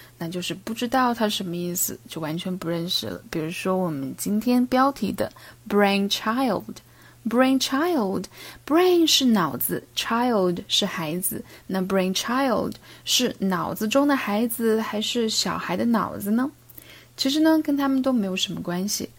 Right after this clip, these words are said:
brainchild是指脑力劳动产生的产物，或者说有一个想法创意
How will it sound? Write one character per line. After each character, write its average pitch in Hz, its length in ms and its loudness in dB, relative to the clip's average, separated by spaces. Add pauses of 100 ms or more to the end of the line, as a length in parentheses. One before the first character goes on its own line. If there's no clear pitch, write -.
(260)
brainchild 226 960 2
是 196 180 -2
指 - 240 -4 (380)
脑 170 280 -2
力 220 200 0
劳 175 320 0
动 254 280 2 (380)
产 - 240 -6
生 233 140 0
的 247 100 0
产 - 400 -2
物， 233 260 -2 (320)
或 320 140 0
者 269 160 0
说 294 240 2 (240)
有 165 100 0
一 175 80 0
个 220 120 0
想 196 340 2
法 233 160 0
创 269 380 2
意 226 200 2